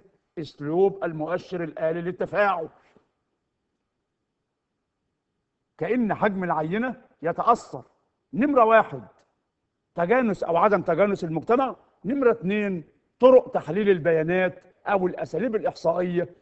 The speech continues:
اللي أنت هتستخدمها في تحليل البيانات، دي يكون لها تأثير على حجم الإيه؟ العينة.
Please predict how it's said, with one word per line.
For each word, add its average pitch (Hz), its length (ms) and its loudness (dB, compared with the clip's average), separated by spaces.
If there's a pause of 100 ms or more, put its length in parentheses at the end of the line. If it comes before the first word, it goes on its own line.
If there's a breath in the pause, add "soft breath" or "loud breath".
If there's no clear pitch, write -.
(120)
اللي 151 180 -4
أنت 208 120 -6
هتستخدمها 165 800 -6 (200)
في 165 120 -8
تحليل 180 840 -4
البيانات، 160 720 -2 (1120)
دي 160 180 -8
يكون 143 380 -6
لها 175 120 -2
تأثير 170 460 -8
على 139 200 -6
حجم 160 300 -4
الإيه؟ 165 540 -4 (180)
العينة. 160 480 -2